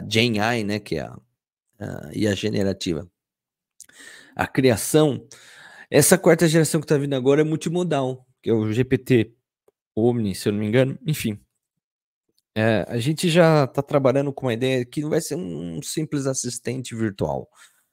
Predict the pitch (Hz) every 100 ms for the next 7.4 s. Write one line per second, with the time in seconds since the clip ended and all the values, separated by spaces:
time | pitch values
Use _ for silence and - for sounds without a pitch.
0 | _ - 101 - 123 120 127 120 131 -
1 | 127 - - 135 135 131 143 143 139 123
2 | 120 127 175 - 156 135 147 - 120 101
3 | - 95 101 113 135 117 113 135 147 156
4 | 160 - 120 127 143 - 127 113 - 117
5 | 123 120 - 113 117 113 117 135 139 147
6 | 135 131 117 131 - 120 120 117 - 98
7 | - 113 104 -